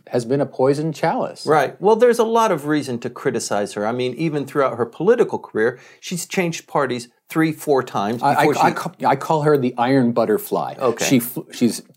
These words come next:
Speaker 1: a tough lady, but she just flits from one party to the next.
Speaker 2: And normally that's, that's a sign of, of character deficiency in, in the Japanese culture. You don't change jobs, you don't change political parties,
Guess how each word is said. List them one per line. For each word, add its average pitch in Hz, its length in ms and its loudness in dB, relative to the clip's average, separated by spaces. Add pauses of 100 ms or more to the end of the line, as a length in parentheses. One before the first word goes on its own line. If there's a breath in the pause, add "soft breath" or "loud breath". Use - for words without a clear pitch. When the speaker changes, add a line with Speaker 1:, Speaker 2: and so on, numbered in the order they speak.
Speaker 1:
a 131 80 0
tough 196 320 0
lady, 165 280 4
but 110 180 -2
she 120 100 -4
just 113 220 0
flits 170 340 0
from 101 240 -6
one 208 420 2
party 165 400 0
to 139 180 0
the 135 120 2
next. 92 380 -6
Speaker 2:
And 202 160 4
normally 226 400 4
that's, 170 340 0
that's 175 280 0
a 160 40 2
sign 151 400 0
of, 127 300 -2
of 120 340 0
character 135 460 0
deficiency 110 800 -4
in, 101 140 -2
in 95 340 -4
the 95 100 -6
Japanese 104 500 -2
culture. 170 440 -4 (160 loud breath)
You 123 120 -2
don't 117 200 0
change 98 340 -4
jobs, 110 380 -2
you 101 80 -2
don't 110 180 -4
change 95 360 -6
political 117 440 0
parties, 190 480 -4